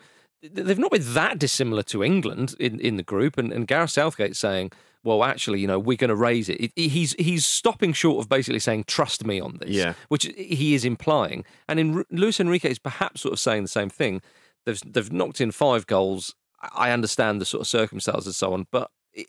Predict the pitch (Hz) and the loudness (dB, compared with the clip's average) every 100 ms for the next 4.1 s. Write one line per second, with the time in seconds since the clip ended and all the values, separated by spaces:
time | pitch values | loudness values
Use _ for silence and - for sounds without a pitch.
0 | 107 - 139 - 135 143 - 127 107 117 | -18 -2 0 2 0 0 0 -2 -2 -6
1 | 98 - 98 - 131 120 98 - - 98 | -6 -6 -4 0 2 2 0 -2 -6 -6
2 | 92 92 - _ _ _ 104 92 113 - | -6 -8 -12 _ _ _ -8 -4 -4 -2
3 | 107 104 92 - 104 - - 104 98 95 | 0 0 0 -2 -2 -2 -4 -2 -4 -4